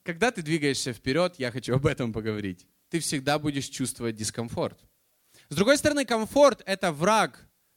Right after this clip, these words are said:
росту, развитию, движению вперед. Это, это враг успеху.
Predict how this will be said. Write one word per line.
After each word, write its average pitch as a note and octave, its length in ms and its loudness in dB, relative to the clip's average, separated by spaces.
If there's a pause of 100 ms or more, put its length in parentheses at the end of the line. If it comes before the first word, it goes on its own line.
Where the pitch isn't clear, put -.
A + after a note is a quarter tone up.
(160)
росту, D#3 680 2
развитию, D#3+ 800 0 (100)
движению C#3 560 0
вперед. C#3+ 560 0
Это, D3 400 -4
это D#3 240 0
враг F3+ 500 2
успеху. - 640 -2